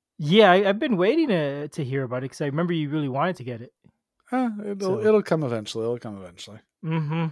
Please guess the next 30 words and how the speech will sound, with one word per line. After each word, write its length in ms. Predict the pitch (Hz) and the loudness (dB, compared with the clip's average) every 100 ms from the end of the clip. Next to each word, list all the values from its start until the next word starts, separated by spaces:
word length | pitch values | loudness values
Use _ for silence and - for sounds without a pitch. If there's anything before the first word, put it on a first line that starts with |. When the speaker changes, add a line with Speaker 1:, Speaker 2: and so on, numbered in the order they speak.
| - _ _ _ _ _ _ _ _ _ _ - | -8 _ _ _ _ _ _ _ _ _ _ -10
Speaker 1:
All 120 | 214 | -6
right, 260 | 202 247 - | -2 -2 -2
so 100 | 185 | 0
that's 280 | 190 226 262 | 4 4 6
our 180 | 240 | 4
three 260 | 196 196 220 | 4 -2 -4
games. 400 | 190 214 294 285 | 0 2 2 -2
This 120 | 196 | -4
is 180 | 180 175 | -6 -6
a 140 | 185 | -4
kind 300 | 180 185 285 359 | -4 -2 0 0
of 60 | |
a 40 | 226 | -2
short 280 | - 180 151 | -2 -6 -6
episode. 380 | 147 - 202 | -10 -8 -8
Do 60 | 165 | -6
you 60 | 165 | -6
wanna 180 | 165 - | -6 -8
throw 120 | - 185 | -4 -2
in 140 | 170 | -2
some 180 | - 143 | -6 -12
filler 320 | - 170 151 | -4 -2 0
names? 480 | 139 143 190 196 - | -2 -2 -2 -2 -6
Do 80 | 160 | -6
you 60 | 156 | -4
have 100 | 151 | -4
more 160 | 151 | -4
on 80 | 143 | -4
your 120 | 131 | -4
list? 340 | 143 202 - | -4 -6 -10